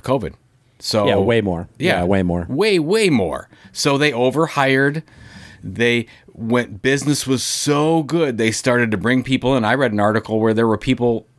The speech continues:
Speaker 1: hanging around after product launches that didn't know <laughs> what they were doing because they didn't, were told that, that, like, "What do I do?" They're just standing.
Speaker 2: Yeah.
Speaker 1: Okay, they overhired. Great. Now you've got a more efficient Zuckerberg with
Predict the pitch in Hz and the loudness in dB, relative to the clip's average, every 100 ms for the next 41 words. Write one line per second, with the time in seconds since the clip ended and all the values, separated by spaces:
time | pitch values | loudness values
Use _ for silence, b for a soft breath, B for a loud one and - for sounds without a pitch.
0 | - 117 131 135 123 131 147 127 123 123 | -8 -2 0 0 0 0 0 -2 -2 -4
1 | 98 127 147 139 110 110 117 104 107 92 | -2 -2 -2 -2 -2 -2 -4 -4 -4 -2
2 | 117 120 - - 104 113 127 123 - B | 0 -2 -4 -6 -2 2 2 0 -4 B
3 | B B - - 175 151 135 120 185 185 | B B -2 0 2 2 2 2 2 2
4 | 147 131 143 120 107 127 147 131 123 139 | 2 0 0 -2 0 0 0 -2 0 0
5 | - 156 180 131 - - - - B B | 0 0 0 -2 -8 -8 -8 -12 B B
6 | 110 - - 139 110 131 156 226 269 175 | -14 -12 -2 -2 0 0 2 2 2 0
7 | - b b b b 151 165 - 143 120 | -4 b b b b -2 0 0 0 2
8 | 87 - - - - 151 110 73 b 113 | 0 -2 -10 -12 -4 -2 0 -2 b -2
9 | 120 120 117 123 117 113 90 69 - 95 | 0 0 0 0 0 0 0 -2 -4 -4
10 | 78 - _ - 98 104 110 110 113 101 | -4 -8 _ -8 -2 2 2 2 -2 0
11 | 104 101 98 98 90 87 - 127 - 135 | 0 2 2 0 0 -2 -2 -2 0 -2
12 | 113 110 - 104 113 113 98 85 | 0 -2 -2 -2 2 2 0 -2